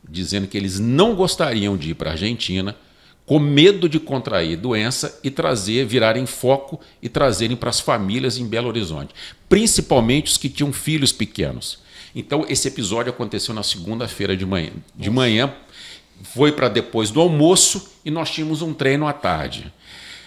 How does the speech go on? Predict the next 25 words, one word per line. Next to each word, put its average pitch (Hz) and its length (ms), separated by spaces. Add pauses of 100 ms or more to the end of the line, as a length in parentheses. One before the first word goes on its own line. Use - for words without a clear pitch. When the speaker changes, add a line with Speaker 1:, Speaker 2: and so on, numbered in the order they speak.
(160)
Speaker 1:
Começou 143 840
a 113 80
ficar - 300
cada 127 240
vez 127 280
mais 131 320
inflamado 101 960
isso 98 240
dentro 101 540 (500)
do, 80 560 (1300)
dentro 117 340
do 117 80
hotel, 110 280
dentro 104 280
da 113 120
concentração. 95 760 (440)
Nós 104 200
avisamos 92 480
o 101 80
Zezé, 101 560
o 117 80
Zezé 98 360
retornou 101 920
pra 85 160
Goiânia 92 720